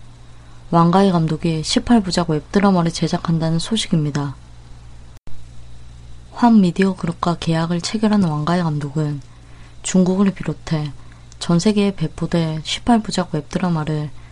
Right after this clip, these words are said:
두 시즌으로 나눠서 만든다 합니다. 첫 시즌은 열두 개 에피소드로 두 번째 시즌은 여섯 개 에피소드로 진행될 예정이라고 합니다. 왕가희 감독이 연출하는 웹드라마는 어떤 느낌일까요?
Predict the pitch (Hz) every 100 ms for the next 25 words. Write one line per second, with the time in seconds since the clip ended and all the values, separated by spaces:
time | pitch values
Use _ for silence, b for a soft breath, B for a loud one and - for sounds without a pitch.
0 | b b b - 180 220 214 202 185 190
1 | 165 147 160 165 160 147 143 175 175 147
2 | 143 143 143 - - b b b b b
3 | b - - - - 233 - 220 - 175
4 | 170 151 147 147 175 180 156 - 165 -
5 | 156 151 147 143 - b b b b -
6 | 175 190 202 - - 165 156 156 147 139
7 | - 160 202 - 180 156 - 170 - 160
8 | 165 156 - 165 165 170 170 165 175 151
9 | 175 175 170 170 175 151 143 143 143 -
10 | - b b b b b b b b b
11 | - 160 170 190 208 190 165 160 165 147
12 | 147 - 175 170 160 143 - 185 175 160
13 | 156 147 143 175 170 156 - 160 151 -
14 | 147 147 143